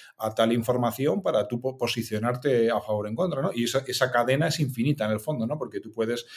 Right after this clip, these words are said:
intentar reaccionar a cómo va a reaccionar el que reaccionó a, ¿no?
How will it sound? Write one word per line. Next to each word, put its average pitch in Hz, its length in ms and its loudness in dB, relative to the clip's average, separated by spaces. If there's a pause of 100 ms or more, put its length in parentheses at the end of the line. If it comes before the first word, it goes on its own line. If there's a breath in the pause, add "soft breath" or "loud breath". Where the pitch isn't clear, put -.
(260 loud breath)
intentar 113 540 0
reaccionar 120 640 4
a 127 120 4
cómo 123 220 2
va 117 80 6
a - 20 4
reaccionar 120 640 4
el 113 100 -2
que 117 100 4
reaccionó 113 540 2
a, 120 180 2
¿no? - 140 -12